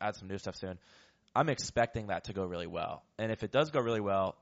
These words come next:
I expected that. I won't even be that happy. If it doesn't go really well, I'll be a little bit like, "Okay, well, now we have to go back and fix the kinks and see what we did wrong." Um, but if it does go well, I'm already like, "Okay, now let's plan for June."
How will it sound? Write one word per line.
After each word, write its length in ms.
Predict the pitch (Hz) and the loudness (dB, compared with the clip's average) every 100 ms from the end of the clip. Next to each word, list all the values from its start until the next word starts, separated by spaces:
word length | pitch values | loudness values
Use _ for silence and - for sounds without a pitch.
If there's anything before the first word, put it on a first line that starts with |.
| - | -2
I 80 | 107 | -2
expected 440 | - - 127 139 | -2 -4 -4 -2
that. 220 | 151 156 | 0 0
I 60 | 104 | 0
won't 160 | 110 | -2
even 160 | 113 98 | -2 -6
be 120 | 98 | -6
that 140 | 90 85 | -6 -4
happy. 300 | - 92 80 | -4 -4 -8
If 120 | 95 | -8
it 160 | 92 - | -10 -2
doesn't 260 | 107 160 | 0 0
go 140 | 135 95 | -2 -4
really 240 | 87 90 | -4 -6
well, 280 | 90 87 92 - - _ | -6 -6 -8 -12 -20 _
I'll 120 | 104 | -2
be 120 | 107 117 | 0 0
a 60 | |
little 220 | 107 107 | 0 -2
bit 100 | 104 | -2
like, 160 | 90 101 | -4 -6
"Okay, 280 | 98 - 87 | -12 -8 -8
well, 100 | 87 | -8
now 160 | 95 98 | -6 -4
we 60 | |
have 80 | 95 92 | -4 -6
to 60 | |
go 120 | 92 | -12
back 260 | 87 90 92 | -8 -8 -8
and 100 | - | -12
fix 200 | - 98 | -10 -10
the 80 | - | -12
kinks 460 | - 113 110 107 80 | -10 -6 -6 -8 -14
and 80 | |
see 160 | 82 87 | -12 -10
what 100 | 85 | -10
we 80 | 82 | -12
did 160 | 80 | -14
wrong." 460 | 87 104 107 101 95 - - _ _ | -6 -2 -2 -2 -6 -14 -20 _ _
Um, 400 | 101 98 92 92 | 0 2 2 0
but 160 | 92 117 | -2 -2
if 120 | 110 113 | -4 -6
it 80 | |
does 220 | 101 131 139 | 0 0 2
go 140 | 101 | 0
well, 180 | 92 85 | 2 0
I'm 160 | 95 | 2
already 360 | 110 123 107 98 - _ - | 6 6 6 -2 -8 _ -8
like, 180 | 95 | -4
"Okay, 240 | 104 110 87 | -4 -4 -4
now 220 | 92 98 | -2 -2
let's 140 | 90 | -2
plan 180 | - 80 | -4 -10
for 100 | 71 | -10
June." 340 | - 85 82 | -10 -10 -10